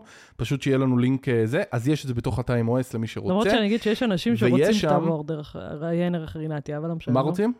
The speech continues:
Speaker 2: לא, זה טוב שיש באפר לפעמים, אני לא אוהבת שזה
Speaker 1: בסדר, אז
Speaker 2: כל
Speaker 1: את
Speaker 2: ה-
Speaker 1: יכולה להגדיר, ויש שם בתוך ה-Time O S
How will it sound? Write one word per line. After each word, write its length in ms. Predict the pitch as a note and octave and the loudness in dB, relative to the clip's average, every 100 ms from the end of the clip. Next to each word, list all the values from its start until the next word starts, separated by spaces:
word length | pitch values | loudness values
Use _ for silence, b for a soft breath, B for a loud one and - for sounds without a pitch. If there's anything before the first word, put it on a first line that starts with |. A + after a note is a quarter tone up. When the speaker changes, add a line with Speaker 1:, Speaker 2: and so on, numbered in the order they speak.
| _ C#4 | _ -2
Speaker 2:
לא, 140 | D4+ | 0
זה 120 | F#3 | 0
טוב 160 | - G4+ | -2 -2
שיש 300 | - B3 C4 | 0 -2 0
באפר 260 | C#4+ - G3+ | -2 -2 -4
לפעמים, 420 | F3+ - D#3+ D#3+ | -6 -6 -8 -8
אני 140 | E3+ | -6
לא 60 | F#3 | -2
אוהבת 320 | G#3+ E3 D#3 | -2 -2 -6
שזה 220 | D#3+ D3 | -8 -6
Speaker 1:
בסדר, 200 | D3+ C4+ | -2 0
אז 60 | E4 | 0
Speaker 2:
כל 60 | D#3+ | -2
Speaker 1:
את 40 | |
Speaker 2:
ה- 20 | |
Speaker 1:
יכולה 220 | D#3+ F3+ | 2 2
להגדיר, 400 | F#3 D3 C3 G#3+ D3+ | 4 2 2 0 2
ויש 300 | C3 G3 - | 2 0 -2
שם 200 | F3 E3 | -4 -2
בתוך 240 | B2 D3 | -2 -4
ה-Time 240 | D#3 D#3 D#3 | -4 -2 0
O 40 | |
S 280 | F#3+ A#3 D3+ | 0 0 -4